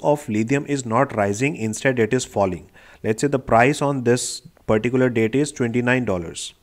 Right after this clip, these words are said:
So Elon sees it does not make sense to continue this contract as the prices are anyway falling. So can Elon cancel this contract as on in the middle of the term before maturity? The answer is yes.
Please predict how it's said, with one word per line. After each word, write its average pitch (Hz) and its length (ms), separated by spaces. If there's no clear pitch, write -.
So - 220
Elon 131 340
sees 170 240
it 139 120
does 127 180
not 151 240
make 156 160
sense 135 380
to 151 120
continue 127 460
this 135 240
contract 123 500
as 117 220
the 131 120
prices 110 460
are 131 140
anyway 107 380
falling. 90 380
So - 460
can 175 400
Elon 135 460
cancel 131 580
this 151 220
contract 123 640
as 117 240
on 131 360
in 123 140
the 120 80
middle 120 360
of 131 220
the 117 440
term 131 360
before 117 320
maturity? 123 520
The 151 80
answer 139 260
is 113 240
yes. 90 360